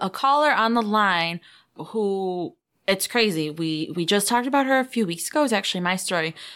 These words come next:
And her publicist had reached out to me, and we got her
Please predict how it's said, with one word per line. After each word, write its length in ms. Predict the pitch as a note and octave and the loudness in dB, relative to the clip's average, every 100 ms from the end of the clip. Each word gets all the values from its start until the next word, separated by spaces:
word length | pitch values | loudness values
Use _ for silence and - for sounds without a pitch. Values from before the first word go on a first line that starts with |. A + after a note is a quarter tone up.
| - - | -12 -2
And 320 | G3+ F#3+ F3+ | 2 2 2
her 160 | E3+ E3+ | -2 -4
publicist 540 | - C#4 C#4+ - A#3+ | 0 0 0 -2 -2
had 140 | A3+ G#3 | -2 0
reached 260 | G#3+ - | -2 0
out 180 | A3 B3+ | 0 0
to 120 | - | -2
me, 400 | F#3+ D#3+ D#3 D#3+ - - - - - | -4 -2 -4 -6 -12 -20 -20 -18 -6
and 440 | F#3 F3+ F3 F3 | -2 0 0 0
we 100 | F3+ | -4
got 260 | E3+ F3+ G#3+ | 0 0 0
her 400 | G#3 F#3+ G3 F#3+ | 0 0 0 -4